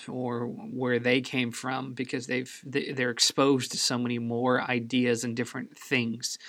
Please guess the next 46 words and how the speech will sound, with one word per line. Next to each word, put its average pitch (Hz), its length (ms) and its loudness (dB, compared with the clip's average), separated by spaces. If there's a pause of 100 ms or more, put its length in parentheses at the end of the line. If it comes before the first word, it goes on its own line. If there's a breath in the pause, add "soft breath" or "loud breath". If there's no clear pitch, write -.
(400 loud breath)
Um, 123 480 0
that 139 160 4
would 127 140 0
be 123 100 6
kind 123 280 4
of 117 80 2
the 117 60 2
same 120 360 2
place, 117 580 0 (140)
uh, - 380 -10 (380)
as, 120 280 -8
as 127 120 -2
what 135 140 0
you 131 120 0
would 127 100 2
have 120 220 4
happening 123 380 -2
in 117 100 -6
Antioch. - 580 -6 (520 loud breath)
A-, - 40 4
and 139 300 2
so 143 200 10
one 160 200 10
of 151 100 8
the, 147 200 10
one 165 180 6
of 156 60 -2
the 143 80 2
cool 165 260 2
parallels 135 520 4
that 127 120 4
I 123 80 6
think 127 200 -2
maybe 123 180 4
we 127 160 0
can 123 120 -2
take 127 240 -2
away 123 240 2
from 120 240 -4
this 123 160 0
story 139 540 6
and 123 100 -2
from 127 320 -4
the 123 100 0
historical 131 600 0
setting 123 480 0